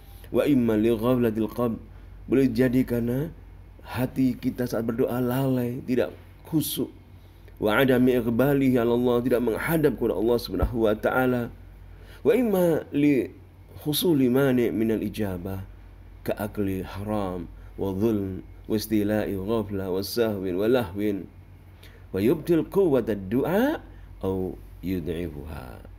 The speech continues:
Atau terkadang doa itu tidak segera dikabulkan Allah, lemah atau tidak, uh, langsung, ya, ada hasilnya karena terjadinya hal-hal, adanya hal me-, me-, mencegah dalam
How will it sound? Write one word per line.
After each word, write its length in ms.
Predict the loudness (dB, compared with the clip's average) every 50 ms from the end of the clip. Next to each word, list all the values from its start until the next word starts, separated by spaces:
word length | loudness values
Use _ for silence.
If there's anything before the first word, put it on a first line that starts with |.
| -20 -8
Atau 240 | -6 -2 0 0 0
terkadang 640 | 0 0 0 2 2 2 0 0 -2 -4 -6 -8 -8 -4
doa 240 | -2 0 0 0 -2
itu 160 | -4 -6 -8 -8 -6
tidak 240 | -6 -6 -8 -8 -10
segera 320 | -10 -8 -6 -6 -6 -6
dikabulkan 400 | -6 -8 -10 -8 -8 -8 -6 -6
Allah, 400 | -6 -8 -8 -8 -10 -10 -10 -10 -12 -14 -16 -12 -8
lemah 320 | -6 -6 -6 -6 -8 -10 -12 -12 -14 -18 -20 -20 -16 -14
atau 160 | -12 -10 -10 -8
tidak, 320 | -8 -8 -6 -6 -8 -10 -12 -16 -20 -20 -20 -18 -18 -20 -20 -20 -20 -20 -20 -20 -18 -16 -14 -12
uh, 320 | -12 -10 -10 -10 -10 -12 -12 -12 -14 -14 -14 -16 -18 -20 -20 -20 -20 -20 -20 -18 -12 -8
langsung, 560 | -6 -4 -4 -4 -4 -6 -6 -6 -6 -8 -10 -10 -10
ya, 160 | -10 -10 -10 -10 -12 -14 -16 -18 -20 -20 -20 -20 -20 -20 -20 -20 -20 -20 -20 -20 -16 -10
ada 480 | -8 -6 -4 -4 -4 -6 -6 -8 -8 -10 -12 -14 -16 -14 -12
hasilnya 640 | -12 -6 -2 -2 0 0 -2 -4 -8 -10 -10 -10 -12 -12 -16 -20 -20 -20 -20 -20 -20 -20 -12 -8
karena 240 | -4 -2 -2 -2
terjadinya 480 | -2 -2 0 0 2 2 4 4 2 2 0 -2
hal-hal, 200 | -2 -2 -2 -2 -4 -2
adanya 320 | 0 2 2 2 2 0
hal 160 | 0 0 0 0
me-, 640 | 2 2 2 0 0 -4 -4 -2 2 2 4 4
me-, 640 | 4 4 4 4 4 2 0 -2 -4 -4 -6 -6 -6
mencegah 640 | -2 0 2 2 2 0 -2 -4 -4 -4 -4 -4 -2
dalam 320 | -2 -2 0 0 -2 -4